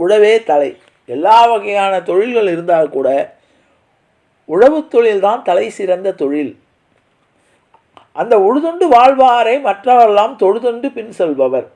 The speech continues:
உழவார், உழவா-, உழவார், உழுவார் உலகத்தார்க்கு ஆணி. அகற்றா எழுவாரை எல்லாம் பொறுத்து, உழவனை விட்டு பிற தொழில்களை செய்வாருக்கும்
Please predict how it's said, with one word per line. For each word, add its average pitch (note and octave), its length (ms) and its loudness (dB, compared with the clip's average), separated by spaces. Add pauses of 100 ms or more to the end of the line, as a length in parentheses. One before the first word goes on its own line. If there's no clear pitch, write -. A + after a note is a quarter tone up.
(120)
உழவார், A#3 600 0
உழவா-, G#3+ 540 2
உழவார், A3 540 2 (580)
உழுவார் C4 480 2
உலகத்தார்க்கு B3 840 2
ஆணி. G3+ 460 -2 (1900)
அகற்றா C4+ 600 2 (160)
எழுவாரை C#4+ 600 4
எல்லாம் C4 400 2
பொறுத்து, F3 440 -4
உழவனை B3+ 520 2
விட்டு D4 380 -6
பிற A#3+ 400 2
தொழில்களை B3+ 560 2
செய்வாருக்கும் A#3 1000 0